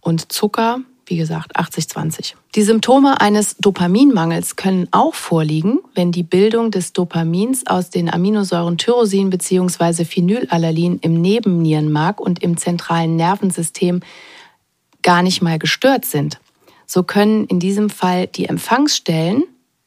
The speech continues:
die Rezeptoren, an die das Dopamin im Normalfall anbinden kann, in zu geringer Zahl vorliegen. Auch eine Blockade der Dopaminbildung, ein Mangel an den Ausgangsstoffen oder ein dauerhaft zu hoher Verbrauch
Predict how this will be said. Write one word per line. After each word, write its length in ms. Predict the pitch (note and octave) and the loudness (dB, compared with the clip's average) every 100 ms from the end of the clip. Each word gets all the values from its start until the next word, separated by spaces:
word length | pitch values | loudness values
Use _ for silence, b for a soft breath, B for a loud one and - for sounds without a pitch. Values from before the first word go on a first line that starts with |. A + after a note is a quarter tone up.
| - | -8
die 80 | E3+ | -4
Rezeptoren, 720 | F3 - A#3+ - E3 D#3 D#3+ | -4 -2 -4 -2 -2 -2 0
an 140 | E3+ | -2
die 100 | E3 | -2
das 220 | E3+ E3 | -2 -4
Dopamin 640 | - E3 E3 D#3+ F3 F#3+ G3 _ _ _ _ _ | -4 -2 0 0 2 0 -2 _ _ _ _ _
im 220 | - F3+ F3 | -2 0 2
Normalfall 520 | E3 E3+ F#3 - E3+ | 2 4 4 2 0
anbinden 420 | F3+ A#3+ A#3+ F3+ F3 | 2 2 2 0 -2
kann, 240 | - F#3 | 0 0
in 140 | G3+ | 0
zu 160 | F3+ G3+ | -2 -2
geringer 420 | F#3 F3+ F#3 E3 | 0 0 0 -2
Zahl 460 | - - D4 A3 D#3 _ | -2 0 2 0 -2 _
vorliegen. 640 | - - D#3 C#3+ C#3+ C#3 - _ | -8 -2 -2 -2 -4 -6 -8 _
Auch 180 | - F#3 | -4 0
eine 240 | F#3+ G3 | 0 0
Blockade 540 | F#3+ F3+ F3 F#3 F#3+ F#3 | 0 -2 0 0 0 0
der 120 | E3+ | 0
Dopaminbildung, 960 | E3+ E3 F3 E3+ E3+ D#3+ A3+ C4+ F#3+ D#3 | -2 -2 -2 0 0 0 0 2 0 0
ein 160 | D#3+ | -2
Mangel 320 | E3+ F#3+ G3+ | 0 0 -2
an 160 | - E3 | -2 -2
den 180 | D#3 - | -4 -2
Ausgangsstoffen 720 | - C#4+ - D#3+ - D#3+ D#3 E3 | -2 -2 -4 -4 -2 -4 -2 -4
oder 200 | E3 D#3+ | -2 -2
ein 160 | D#3 | -2
dauerhaft 500 | F3 G3 G3 F3 E3 | 0 0 0 -2 -6
zu 180 | - E3 | -6 -2
hoher 160 | E3 E3 | -2 -2
Verbrauch 540 | D#3+ D#3 - A3+ A3+ | -6 -6 2 2 2